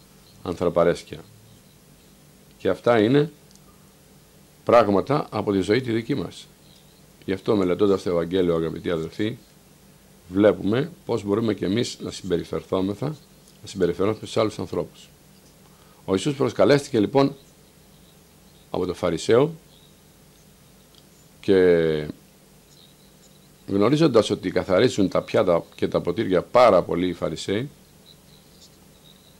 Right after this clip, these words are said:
γνωρίζει όμως επίσης ότι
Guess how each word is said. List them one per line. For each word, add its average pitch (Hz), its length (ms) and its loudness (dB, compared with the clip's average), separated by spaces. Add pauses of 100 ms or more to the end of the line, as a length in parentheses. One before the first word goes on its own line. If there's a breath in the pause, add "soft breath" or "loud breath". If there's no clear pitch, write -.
(1000)
γνωρίζει 123 420 2
όμως 143 220 4
επίσης 127 560 -2 (180)
ότι 78 880 -2